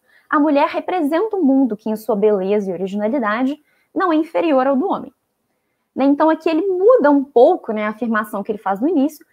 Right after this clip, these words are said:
dizendo que, bom, não é que a mulher é inferior, mas sim ela é diferente, e pelo fato dela ter características espirituais diferentes, a sua forma de estar no mundo também é diferente.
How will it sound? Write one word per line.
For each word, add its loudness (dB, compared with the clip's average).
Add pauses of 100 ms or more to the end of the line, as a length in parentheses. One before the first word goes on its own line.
(160)
dizendo -2
que, 4
bom, 2
não 0
é -2
que -8
a 0
mulher 0
é 0
inferior, 4 (320)
mas -4
sim -4
ela 2
é 2
diferente, -2 (200)
e -10
pelo -2
fato -4
dela -2
ter -8
características -4
espirituais -2
diferentes, -4 (300)
a -4
sua -4
forma 0
de -4
estar -2
no 2
mundo 0
também -2
é -4
diferente. -10